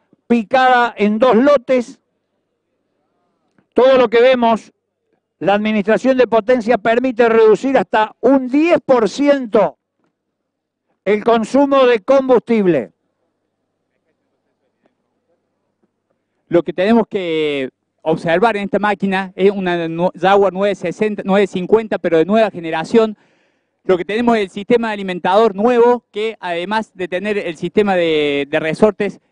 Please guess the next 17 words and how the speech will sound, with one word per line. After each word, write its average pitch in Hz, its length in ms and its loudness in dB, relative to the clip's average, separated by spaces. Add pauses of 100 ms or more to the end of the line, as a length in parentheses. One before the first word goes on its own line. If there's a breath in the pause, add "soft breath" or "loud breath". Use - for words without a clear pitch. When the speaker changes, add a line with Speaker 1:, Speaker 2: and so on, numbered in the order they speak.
(140)
Speaker 2:
eh, 151 240 -4
tradicionales 190 640 -2
que 175 100 -8
tienen 202 260 -6
todas 214 220 2
las 175 100 -8
picadoras, 208 600 0
tiene 208 340 -8 (180)
el 156 300 -6
cilindro, 208 640 0
eh, 147 540 -4
el 156 100 -2
amortiguador, 170 720 2 (220 soft breath)
que 180 80 -6
nos 175 120 -2
permite 202 300 -2
trabajar 170 480 -2